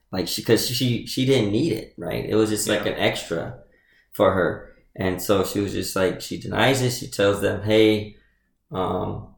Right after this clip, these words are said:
Speaker 1: you know, I'm, I'm grateful for it, but there's a lot of other students that
Speaker 2: That need
Speaker 1: need
Speaker 2: it.
Speaker 1: it."
Speaker 2: Yeah.
Speaker 1: And so what they did was they split it in four and gave ten grand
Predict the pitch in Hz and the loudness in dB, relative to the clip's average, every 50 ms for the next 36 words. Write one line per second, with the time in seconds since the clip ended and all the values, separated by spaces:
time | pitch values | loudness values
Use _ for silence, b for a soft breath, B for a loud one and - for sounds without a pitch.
0 | _ _ - 101 98 95 95 - - - 104 95 - - 98 98 92 101 107 131 | _ _ -4 -4 -2 0 -2 -2 -2 -2 -4 -4 -2 -2 -4 0 2 4 4 4
1 | - - 131 127 - - 127 123 127 127 123 113 - - - - - 110 104 98 | 2 0 -4 -4 -2 0 2 4 6 6 4 4 0 -4 -12 -4 0 2 4 6
2 | 98 95 92 82 - - - - - _ _ _ _ _ - 107 107 101 107 98 | 6 6 6 4 4 -2 -6 -14 -20 _ _ _ _ _ 0 0 2 2 2 2
3 | 98 98 98 98 92 92 95 92 92 85 - - - 107 107 107 104 101 98 95 | 2 2 2 2 0 0 -2 -2 -4 -6 -6 -8 -2 0 0 2 2 0 -2 -4
4 | - - - - - - _ _ _ _ - 95 98 98 98 98 98 98 104 - | -6 -10 -12 -14 -16 -18 _ _ _ _ -2 0 0 0 0 0 0 0 0 0
5 | - - - - - - _ _ - 101 92 92 - - b b b b b b | -2 -4 -6 -8 -10 -14 _ _ -12 -12 -12 -12 -14 -18 b b b b b b
6 | b b _ 101 95 92 85 - - 107 98 92 90 90 90 90 - - - 104 | b b _ -4 -4 -4 -4 0 2 4 6 6 6 6 4 4 2 0 -2 -2
7 | 90 85 - - 87 85 82 - 98 95 95 95 92 82 92 92 90 87 85 85 | -4 -4 -2 -2 -2 -2 -2 -2 -2 -2 -2 -2 -2 0 0 2 2 2 0 -2
8 | - - - 98 92 90 - - - - 110 101 98 101 101 - - 95 95 90 | -6 -4 0 0 0 0 0 -6 -4 0 0 2 2 2 0 0 0 -2 -4 -4
9 | 90 - - 92 90 90 95 113 110 - - - 98 95 95 95 87 82 - 95 | -6 -6 -2 2 4 4 4 4 0 -2 -8 -6 -4 -2 -2 -2 -4 -4 -2 0
10 | 90 87 90 82 - - - - - 104 92 90 85 85 92 90 87 85 | 0 2 0 -2 -6 -10 -12 -8 -4 -4 -2 -2 -2 -2 -2 -2 -4 -6